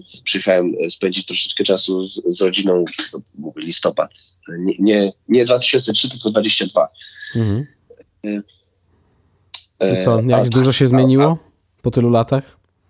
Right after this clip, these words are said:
Speaker 2: W ogóle jak
Speaker 1: Wiesz
Speaker 2: pierwszy
Speaker 1: co?
Speaker 2: raz przyjechałeś, bo wtedy jak się widzieliśmy, to chyba nie byłeś, mm, ładnych parę lat.
Speaker 1: W ogóle, nie wiem, czy pamiętasz, zanim się spotkaliśmy wtedy na osiedlu,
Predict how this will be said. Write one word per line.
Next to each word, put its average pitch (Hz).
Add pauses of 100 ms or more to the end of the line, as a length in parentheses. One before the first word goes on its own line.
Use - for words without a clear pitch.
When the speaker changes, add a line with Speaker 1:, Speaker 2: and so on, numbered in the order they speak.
(260)
Speaker 2:
W -
ogóle 151
jak 147
Speaker 1:
Wiesz -
Speaker 2:
pierwszy 170
Speaker 1:
co? 151
Speaker 2:
raz 139
przyjechałeś, 135
bo 101
wtedy 127
jak 120
się 127
widzieliśmy, 117
to 131
chyba 123
nie 131
byłeś, 110
mm, 127
ładnych 120
parę 117
lat. 107 (1800)
Speaker 1:
W 139
ogóle, 156
nie 143
wiem, 147
czy -
pamiętasz, 117 (1500)
zanim 156
się 147
spotkaliśmy 135
wtedy 131
na 131
osiedlu, 117